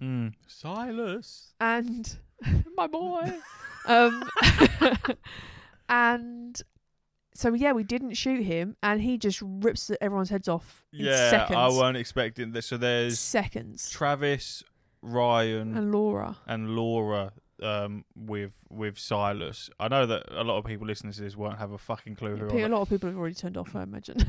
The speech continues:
Speaker 1: Yeah,
Speaker 2: <laughs>
Speaker 1: but Silas, i-, if you're still listening, Silas is the reason why everyone's turned into a werewolf. He's, like, O G werewolf number one.
Speaker 2: Yeah.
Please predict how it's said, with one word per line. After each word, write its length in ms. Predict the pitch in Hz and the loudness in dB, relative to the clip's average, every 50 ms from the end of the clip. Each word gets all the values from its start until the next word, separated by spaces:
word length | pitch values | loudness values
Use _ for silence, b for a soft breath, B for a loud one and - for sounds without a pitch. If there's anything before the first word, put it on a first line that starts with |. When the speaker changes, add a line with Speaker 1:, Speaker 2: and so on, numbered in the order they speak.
| - | 6
Speaker 1:
Yeah, 160 | - - - 294 - | 8 8 8 6 6
Speaker 2:
<laughs> 60 | - | 6
Speaker 1:
but 340 | 294 - 120 - - 254 - - | 4 4 4 4 2 -2 -12 -14
Silas, 680 | - - - 170 165 175 170 160 151 147 139 - - - - | -8 0 6 8 10 12 12 10 10 8 4 4 0 -4 -2
i-, 40 | 123 | 0
if 300 | 135 139 143 - 139 127 | 0 0 0 -2 -4 -4
you're 80 | 135 131 | -4 -4
still 160 | - 226 170 | -2 -2 0
listening, 360 | 117 104 - - 107 110 110 b b b b | 0 -2 -4 -4 -6 -6 -6 b b b b
Silas 640 | b - - 147 143 147 147 143 139 139 131 - - - | b 0 4 6 6 8 8 6 6 4 2 2 -4 -4
is 360 | - 127 127 123 120 110 - - | -2 0 0 2 0 -2 -4 -4
the 400 | 123 123 117 117 117 113 113 80 104 113 | -2 0 0 0 0 -2 -2 -4 -4 -2
reason 600 | 120 123 123 120 120 113 107 110 104 104 104 101 | 2 4 4 4 4 2 0 -2 -2 -2 -4 -4
why 260 | 101 107 101 101 101 | 0 0 2 2 2
everyone's 500 | 104 104 101 107 104 104 101 104 101 - | 2 0 -2 -4 -4 -2 -2 -4 -4 -6
turned 300 | - - 110 101 101 101 | -6 -4 -4 -4 -4 -6
into 220 | 101 101 - - 101 | -8 -8 -8 -8 -8
a 40 | |
werewolf. 420 | 95 101 98 98 95 95 98 95 - | -6 -6 -6 -6 -6 -8 -10 -12 -8
He's, 300 | 110 110 110 110 101 - | -4 -4 -4 -4 -4 -2
like, 360 | 110 104 104 104 85 - - - - | 0 0 2 0 0 -2 -8 -10 -4
O 280 | - 110 107 104 101 101 | -2 -2 -2 -2 -4 -6
G 560 | 95 - 110 104 101 101 98 98 98 101 110 - _ - | -8 -6 -6 -4 -4 -6 -6 -10 -12 -14 -16 -20 _ -8
werewolf 500 | 110 110 104 101 98 98 101 101 - - | -4 -4 -2 -2 -4 -6 -10 -12 -10 -8
number 240 | 110 101 98 98 104 | -8 -6 -6 -6 -8
one. 320 | 107 - 69 69 69 - _ - | -6 -6 -6 -6 -6 -10 _ -10
Speaker 2:
Yeah. 220 | 226 214 - - | -8 -8 -6 -8